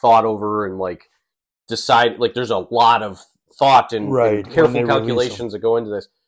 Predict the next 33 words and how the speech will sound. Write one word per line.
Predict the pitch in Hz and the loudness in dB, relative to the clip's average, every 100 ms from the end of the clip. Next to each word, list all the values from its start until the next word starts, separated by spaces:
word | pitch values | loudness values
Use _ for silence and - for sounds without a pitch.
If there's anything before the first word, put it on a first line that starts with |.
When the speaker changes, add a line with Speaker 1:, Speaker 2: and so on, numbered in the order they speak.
| - | -14
Speaker 1:
Because, | 127 147 131 - _ _ - | -2 -2 -2 -8 _ _ -4
so, | 156 147 131 _ _ | 0 2 0 _ _
so | - 147 | -4 -2
you've | 131 123 | -2 2
got, | 143 139 117 - _ 107 | 4 4 2 -8 _ -14
uh, | |
you | 101 110 | -10 -4
know, | 104 | -2
on | 104 110 | -2 -2
one | 139 143 | -2 -2
hand, | 127 113 104 | -4 -6 -6
you've | 104 | -6
got | 107 98 | -4 -4
a | 90 - | -6 -2
biopic | 98 127 117 98 - 101 - | 0 0 -2 -6 -10 -12 -12
that's, | 98 - | -14 -12
like, | 196 - _ _ _ - | -12 -12 _ _ _ -4
history | 180 - 135 117 104 101 101 | -4 -4 -8 -8 -6 -8 -4
of, | 110 107 95 _ _ _ - | -2 -2 -6 _ _ _ -10
you | 110 | -6
know, | 98 | -6
the | |
Manhattan | 98 101 110 123 107 | -4 -6 0 -2 0
Project, | 104 101 95 101 _ _ _ - | -2 -2 -2 -8 _ _ _ -10
and | 117 | -8
you've | 110 101 | -6 0
got | 104 107 | 0 0
Speaker 2:
A | - - | -6 -2
Speaker 1:
Christopher | 156 - 175 170 131 | -2 2 4 4 6
Speaker 2:
world-changing | 165 190 185 160 - 180 170 151 151 | 6 6 4 2 -4 -4 -4 -4 -4
event. | 117 135 131 - _ | -4 -4 -6 -8 _
Speaker 1:
Christopher | - 208 214 214 208 185 147 | 2 4 4 0 0 0 0
Nolan. | 135 135 165 120 80 - 120 | 2 4 2 -2 -8 -14 -12